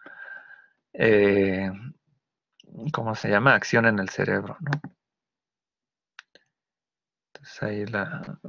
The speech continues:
parte de la fovea, ¿no? La, la relación del campo visual, ¿no? Pero, pues, bueno, estos son elementos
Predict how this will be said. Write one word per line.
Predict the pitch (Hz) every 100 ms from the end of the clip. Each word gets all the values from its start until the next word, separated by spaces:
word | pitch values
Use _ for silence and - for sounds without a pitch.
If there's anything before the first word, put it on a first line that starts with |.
| 160
parte | - - - 107
de | - -
la | - - -
fovea, | - 104 101 117 123 120
¿no? | 123 139 147
La, | 113 90 107 - - _ _ _ _ _ _ _ _
la | -
relación | 113 104 104 104 120 113
del | 113 104 98 - -
campo | - 110 107 104
visual, | 104 - 143 151 143
¿no? | 143 147
Pero, | - 117
pues, | 117 131
bueno, | 165
estos | 165 185 156
son | 170 165 160 127
elementos | 107 101 110 127 123 -